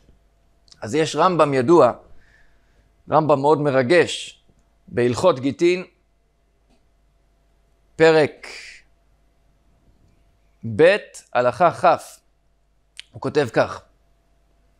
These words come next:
מה זה נקרא אדם שכופים אותו, שהוא אנוס? אין אומרים אנוס, אלא למי שנלחץ ונדחק לעשות דבר שאינו מחויב מהתורה לעשותה.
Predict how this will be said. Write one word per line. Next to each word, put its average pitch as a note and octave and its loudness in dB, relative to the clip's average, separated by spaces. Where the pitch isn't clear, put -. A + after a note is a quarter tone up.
מה A3+ 0
זה B3+ -4
נקרא F#3+ 2
אדם D3+ 2
שכופים D#3+ 0
אותו, A#2 -2
שהוא D3 4
אנוס? D#3+ -6
אין C4+ 2
אומרים A#3 2
אנוס, G3 2
אלא D#3+ 2
למי A3 0
שנלחץ D#3 0
ונדחק C#3+ -2
לעשות F3 -4
דבר A#3 2
שאינו A3 0
מחויב C4 0
מהתורה G#3+ 0
לעשותה. D#3+ -2